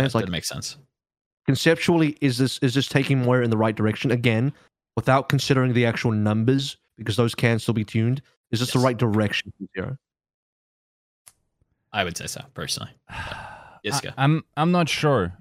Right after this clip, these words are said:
Speaker 3: Like, I feel like that's the, it, it's like, it's not the wrong direction. <sighs> Okay, how do I expl-, explain this?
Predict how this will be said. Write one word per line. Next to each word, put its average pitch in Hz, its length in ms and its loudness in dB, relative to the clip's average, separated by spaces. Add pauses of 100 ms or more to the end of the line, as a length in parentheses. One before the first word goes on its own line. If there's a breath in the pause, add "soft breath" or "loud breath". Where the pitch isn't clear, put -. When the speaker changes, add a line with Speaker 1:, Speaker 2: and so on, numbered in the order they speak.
(120)
Speaker 3:
Like, 117 260 0
I 131 120 0
feel 151 200 -4
like 135 320 -2 (160)
that's 123 540 -2
the, - 80 -4 (1300)
it, 139 180 -4
it's 156 280 -2
like, 143 360 2 (1300)
it's 131 220 -4
not 165 280 6
the 202 100 6
wrong 117 300 6
direction. 78 540 -2
<sighs> - 220 -10
Okay, 113 180 -4
how 104 140 -2
do 120 120 0
I 110 80 2
expl-, - 280 -6 (100)
explain 120 340 -4
this? 87 240 -6